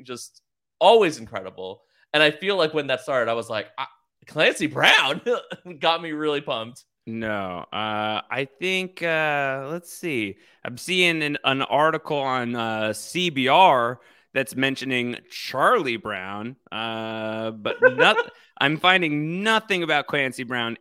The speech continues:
Speaker 2: anywhere connected to Werewolf by Night. So,
Speaker 1: Man.
Speaker 2: uh, you may just be hearing whoever that is might just be Clancy Brown's vocal doppelganger.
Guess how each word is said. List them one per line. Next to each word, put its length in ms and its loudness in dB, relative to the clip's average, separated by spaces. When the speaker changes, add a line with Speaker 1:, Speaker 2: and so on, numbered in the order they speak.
Speaker 2:
anywhere 500 2
connected 420 -8
to 80 -10
Werewolf 380 -8
by 160 -8
Night. 300 -12
So, 280 -8
Speaker 1:
Man. 460 -2
Speaker 2:
uh, 320 -2
you 140 -6
may 160 2
just 220 -6
be 120 -8
hearing 340 -2
whoever 360 2
that 240 0
is 160 -2
might 180 -4
just 200 -10
be 100 -6
Clancy 420 -6
Brown's 380 -6
vocal 480 -4
doppelganger. 920 -6